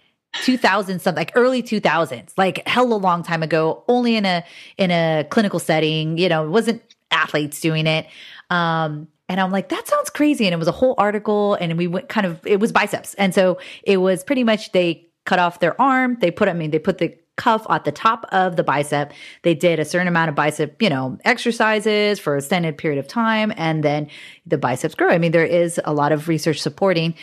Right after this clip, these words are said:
Speaker 2: that you can have hypertrophy in that area, and there's a lot of different reasons why it would happen. Um, but it sucks. Like, if you've ever done this, and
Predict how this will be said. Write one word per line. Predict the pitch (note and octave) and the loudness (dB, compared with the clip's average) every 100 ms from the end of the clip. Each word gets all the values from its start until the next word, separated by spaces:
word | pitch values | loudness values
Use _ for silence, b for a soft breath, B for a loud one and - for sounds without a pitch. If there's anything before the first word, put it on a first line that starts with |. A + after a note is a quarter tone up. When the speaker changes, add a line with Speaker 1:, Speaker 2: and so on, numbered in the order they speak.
| B B | B B
Speaker 2:
that | D#3 D#3 | 0 0
you | E3 | -2
can | E3 D#3 | 0 2
have | C#3+ | 2
hypertrophy | C#3 D3 C#3+ D3 D3 E3 E3+ | 2 -2 0 -4 -6 -4 -2
in | E3+ | 0
that | D#3+ D#3 | 0 0
area, | D3 C#3 D3 D3 | 0 2 2 2
and | C#3+ | 0
there's | C#3 C3 | -2 -2
a | |
lot | C3+ C3+ | -2 0
of | D3 | 0
different | D3 D3 - | -2 -4 -4
reasons | D#3 D#3 D#3 C3+ | -2 0 -2 -2
why | B2+ B2+ | 0 2
it | D3 | 2
would | D3 C#3+ | 2 0
happen. | B2+ C3 C#3+ D3 B B B B | -2 -2 -2 -2 B B B B
Um, | D3+ C#3+ C#3 C#3 | 0 0 -2 -4
but | - | 0
it | F3 C4 | 2 0
sucks. | - - E3+ D3+ - - - - | -4 -2 0 0 -4 -12 -12 -2
Like, | E3+ E3+ | 0 2
if | A3+ G#3+ | 2 0
you've | A#3+ C4 | -2 0
ever | G3+ A#3 B3 | 2 2 2
done | A#3 G#3 | 0 0
this, | G#3+ A3+ | 0 -2
and | F3+ | -4